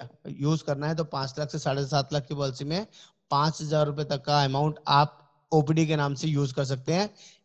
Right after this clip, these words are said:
In case dental या eyes का कोई भी treatment करा के, दस लाख से पच्चीस लाख की policy है तो दस हजार रुपए,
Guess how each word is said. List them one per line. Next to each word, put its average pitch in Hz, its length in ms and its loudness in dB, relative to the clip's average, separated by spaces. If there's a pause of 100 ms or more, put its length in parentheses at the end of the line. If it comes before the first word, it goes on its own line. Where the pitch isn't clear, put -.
(140)
In 156 180 6
case 156 340 2
dental 139 360 2
या 160 160 4
eyes 147 320 4
का 160 120 2
कोई 147 220 2
भी 143 100 2
treatment 135 460 -6
करा 120 200 -2
के, 110 160 -10 (520)
दस 139 200 0
लाख 160 140 6
से 156 100 2
पच्चीस 143 300 -2
लाख 160 140 4
की 156 80 -2
policy 156 320 0
है 156 60 2
तो 156 120 2
दस 131 160 2
हजार 143 220 6
रुपए, 180 300 6